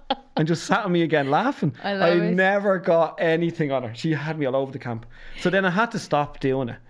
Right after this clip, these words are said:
Speaker 2: Yeah.
Speaker 1: Because, uh, and it's only for me, I would not recommend anybody to stop doing it. And I als-, also found out that don't be rolling around with white belts. You know, go for black and purples and all those
Speaker 2: Yeah.
Speaker 1: dudes. 'Cause I rolled with them.
Speaker 2: Yeah.
Speaker 1: And they were brilliant. They were just lifting me up real slowly. And, and they were just like a teddy bear.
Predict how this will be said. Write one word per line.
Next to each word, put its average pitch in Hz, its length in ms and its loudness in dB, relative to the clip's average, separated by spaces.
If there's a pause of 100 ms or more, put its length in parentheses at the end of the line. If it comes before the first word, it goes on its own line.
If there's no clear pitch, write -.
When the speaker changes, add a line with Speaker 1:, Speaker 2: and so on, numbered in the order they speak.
(180)
Speaker 2:
Yeah. 180 140 0
Speaker 1:
Because, 139 480 0
uh, 185 140 -4
and 185 140 4
it's 202 100 0
only 302 160 4
for 147 140 0
me, 156 340 2
I 131 160 0
would 143 180 2
not 156 280 2
recommend 139 320 0
anybody 123 280 -2
to 117 60 -6
stop 120 280 -2
doing 127 200 0
it. 120 80 -2
And 139 140 0
I 143 80 4
als-, 170 300 2
also 170 280 0
found 139 300 0
out 123 160 0
that 113 180 -2 (220)
don't 135 160 0
be 143 60 2
rolling 127 260 2
around 117 180 0
with 101 120 -6
white 123 200 0
belts. 110 380 -6 (480)
You 143 80 0
know, 139 100 2
go 147 240 2
for 139 160 -2
black 131 320 -2
and 127 100 -2
purples 131 540 -2
and 123 100 0
all 120 140 -2
those 135 220 0
Speaker 2:
Yeah. 170 60 -4
Speaker 1:
dudes. 139 200 -2
'Cause 156 160 -2
I 160 60 2
rolled 220 300 0
with 185 100 -4
them. 202 320 0 (400)
Speaker 2:
Yeah. 175 100 -4
Speaker 1:
And 180 100 2
they 254 80 4
were 247 120 2
brilliant. 202 480 2
They 226 80 2
were 226 60 0
just 170 140 -4
lifting 170 460 0
me 165 120 2
up 165 160 -2
real 156 140 0
slowly. 147 520 0
And, 131 180 -6
and 156 140 -4
they 185 40 0
were 175 120 -4
just 226 180 -6 (320)
like 196 140 -2
a 170 40 -8
teddy 233 280 -2
bear. 127 240 -4